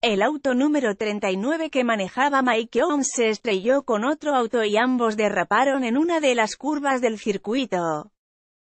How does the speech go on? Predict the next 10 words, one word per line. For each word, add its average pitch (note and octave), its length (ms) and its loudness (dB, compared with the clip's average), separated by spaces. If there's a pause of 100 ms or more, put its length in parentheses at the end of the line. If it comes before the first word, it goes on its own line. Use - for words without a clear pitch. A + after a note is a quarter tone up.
(160)
El G#3+ 220 2
auto D4 300 0
de G#3 200 -2
Jones C#4+ 380 -2
no C4 200 0
tardó C4+ 340 2
en B3+ 160 2
encenderse A#3+ 760 -2
en B3 180 0
llamas. F3+ 680 0